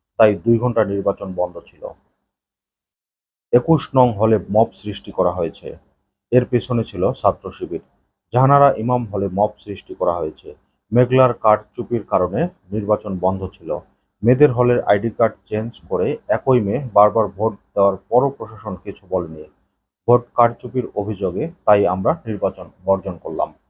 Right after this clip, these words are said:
এছাড়া তারা আরও বলেছেন, অধিকাংশ কেন্দ্রে অমোছনীয় কালি ব্যবহার করা হয়নি। এক্ষেত্রে একজন ভোটার একাধিকবার ভোট দিতে পারেন। একটি হলে এই প্যানেলে সহসভাপতি প্রার্থীকে ঢুকতে দেওয়া হয়নি।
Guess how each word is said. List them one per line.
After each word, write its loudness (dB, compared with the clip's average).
এছাড়া 2
তারা 6
আরও 4
বলেছেন, -2
অধিকাংশ 4
কেন্দ্রে 0
অমোছনীয় 2
কালি 4
ব্যবহার 4
করা 2
হয়নি। -4
এক্ষেত্রে -4
একজন -2
ভোটার 0
একাধিকবার 0
ভোট -6
দিতে -6
পারেন। -6
একটি 0
হলে 4
এই 2
প্যানেলে -2
সহসভাপতি 0
প্রার্থীকে -2
ঢুকতে -2
দেওয়া 4
হয়নি। -10